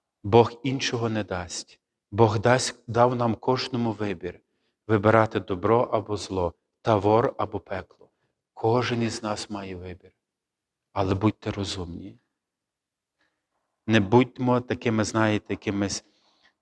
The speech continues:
нерозважними. Будьте розумними людьми.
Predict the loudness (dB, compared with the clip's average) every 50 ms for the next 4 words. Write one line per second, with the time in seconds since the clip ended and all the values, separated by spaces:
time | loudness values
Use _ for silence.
0 | _ _ -4 2 4 4 4 4 2 -2 -2 -2 0 0 0 -2 -4 -6 -8 -8
1 | -10 -10 -12 _ _ _ _ _ _ -14 -2 0 2 2 2 -2 _ _ -16 -14
2 | -10 -10 -10 -10 -10 -12 -12 -14 -14 -14 -16 -16 -16 -16 -18 -20 -20 _ _ -20
3 | -20